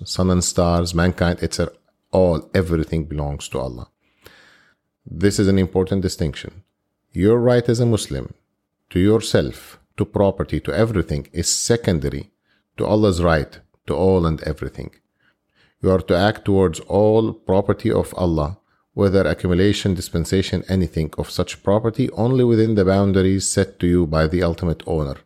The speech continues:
Allah. So can you own a house? Can you buy produce? Can you tax people? How much interest rate is allowed?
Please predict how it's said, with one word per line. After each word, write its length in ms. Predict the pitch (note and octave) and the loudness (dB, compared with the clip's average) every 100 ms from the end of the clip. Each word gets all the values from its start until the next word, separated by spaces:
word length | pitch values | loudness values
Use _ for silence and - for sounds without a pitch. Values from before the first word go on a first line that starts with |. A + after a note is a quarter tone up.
| _ _ _ _ - | _ _ _ _ -6
Allah. 400 | D#2 C#2 D2 _ _ _ _ _ _ _ _ _ | -2 -2 -6 _ _ _ _ _ _ _ _ _
So 160 | - E2 | -4 0
can 180 | F#2 | 2
you 120 | F#2 F#2+ | 2 4
own 160 | G2 | 4
a 80 | F#2+ | 4
house? 460 | G2 G#2+ A#2+ - - _ _ | 2 0 -2 -14 -20 _ _
Can 140 | - F#2 | -2 0
you 80 | F2 | 2
buy 180 | F2+ | 2
produce? 640 | F#2+ F#2+ F2+ A2 A#2 - - - | 2 0 2 0 -2 -12 -20 -6
Can 140 | F2+ | -2
you 80 | F2 | 0
tax 400 | F#2+ F#2 - - | 2 0 -2 -10
people? 400 | - A#2 - B2 _ _ _ - | -8 -10 -10 -16 _ _ _ -4
How 160 | G2 | 0
much 220 | G#2 G#2 | 2 2
interest 380 | G#2 G2+ G#2 - | 0 0 -2 0
rate 180 | G2+ G2 | 0 0
is 100 | F#2 | 0
allowed? 400 | F#2 G2+ A2 | 2 0 -2